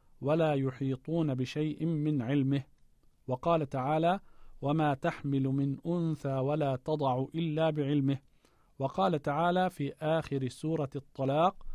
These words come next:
"الله الذي خلق سبع سماوات ومن الأرض مثلهن يتنزل الأمر بينهن لتعلموا أن الله على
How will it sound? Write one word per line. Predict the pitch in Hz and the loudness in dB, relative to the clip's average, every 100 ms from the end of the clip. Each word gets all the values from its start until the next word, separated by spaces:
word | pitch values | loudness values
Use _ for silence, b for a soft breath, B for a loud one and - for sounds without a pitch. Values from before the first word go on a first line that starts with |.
| b b b b | b b b b
"الله | 139 143 147 180 160 | -2 0 2 2 2
الذي | 139 135 156 156 139 | -2 -2 -2 0 -2
خلق | - - 165 147 - | -2 -2 -2 -2 -2
سبع | 123 - 165 147 139 | -6 -2 0 0 -2
سماوات | 147 135 135 135 131 151 156 143 | -2 -2 0 0 0 0 -2 -2
ومن | 139 131 135 143 151 | -2 -2 -2 -2 0
الأرض | 139 135 - 170 143 | 0 -4 -2 -4 -2
مثلهن | 139 156 - 139 131 185 160 123 b b b b | 0 0 0 -2 2 2 0 -2 b b b b
يتنزل | 143 170 156 151 180 160 143 135 | 2 2 2 2 2 0 0 2
الأمر | 135 131 170 170 143 | 2 0 0 0 0
بينهن | 139 156 151 143 135 190 185 139 b b b | 2 2 2 2 2 2 2 0 b b b
لتعلموا | 139 139 175 151 151 151 139 131 - 156 | -2 2 2 2 2 2 2 2 0 -2
أن | 160 143 | 0 2
الله | 135 131 135 156 139 | 0 -2 0 0 0
على | 135 123 143 135 | 0 0 2 0